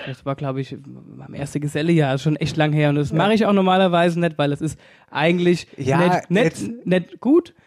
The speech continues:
Speaker 1: aber ich war, äh, auch außerhalb von meinem Gebiet, also ich war weit weg, man kannte auch unsere Firma nicht und ich hatte halt einen wahnsinnigen Hunger, hatte aber auch Zeitdruck, weil ich wieder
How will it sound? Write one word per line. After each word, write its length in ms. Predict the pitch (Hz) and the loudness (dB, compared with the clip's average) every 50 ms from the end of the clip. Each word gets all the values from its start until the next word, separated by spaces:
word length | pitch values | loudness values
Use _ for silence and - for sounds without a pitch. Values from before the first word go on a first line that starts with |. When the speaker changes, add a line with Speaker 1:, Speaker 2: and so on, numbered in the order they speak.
| - _ - _ | -20 _ -18 _
Speaker 1:
aber 300 | - 180 180 196 196 - | -2 2 2 4 2 2
ich 160 | - 180 - 170 | 0 -4 -2 0
war, 400 | 170 175 185 185 185 185 - - | 2 4 4 4 4 2 2 2
äh, 280 | 175 170 170 165 165 - | 2 4 4 2 0 0
auch 160 | - 165 151 - | -2 -4 -4 -2
außerhalb 400 | - 170 170 175 170 160 156 - | -2 0 2 4 2 2 2 2
von 100 | 156 147 | 0 0
meinem 160 | 139 143 147 | 0 0 0
Gebiet, 300 | 147 151 214 214 202 147 | 0 0 0 0 0 0
also 140 | 156 147 151 | -2 -2 -2
ich 100 | - - | -2 0
war 160 | 151 143 139 | -2 -2 0
weit 160 | 139 147 151 | -2 -2 -2
weg, 240 | 180 185 - - - _ _ _ | -2 -4 -4 -8 -18 _ _ _
man 200 | - 147 147 143 | 0 0 0 0
kannte 260 | - 170 165 170 165 151 | 2 0 0 2 2 2
auch 60 | 143 | 2
unsere 240 | 143 143 139 143 135 | 0 -2 -4 -6 -4
Firma 280 | - 165 175 175 175 170 | 0 0 2 4 4 4
nicht 180 | 165 156 - | 2 2 2
und 80 | 156 147 | 0 0
ich 120 | 139 - | 0 0
hatte 160 | 156 156 165 | 0 2 2
halt 120 | 151 147 143 | 2 0 0
einen 160 | 139 143 143 | -2 -2 -2
wahnsinnigen 500 | 143 156 196 196 175 190 175 170 170 160 | 0 2 2 2 2 0 0 2 2 4
Hunger, 300 | 170 185 208 240 262 269 - _ _ _ | 4 4 4 4 2 0 -4 _ _ _
hatte 180 | 160 175 202 | 2 2 4
aber 160 | 190 175 156 | 4 4 4
auch 140 | 139 151 151 | 2 2 -2
Zeitdruck, 420 | - - - 180 208 - 202 190 175 | -4 -6 -2 -2 -2 0 -2 -4 -4
weil 140 | 165 160 | -4 -4
ich 180 | 160 151 - 160 | -4 -6 -6 -8
wieder 280 | 160 156 156 151 147 | -4 -2 0 0 -2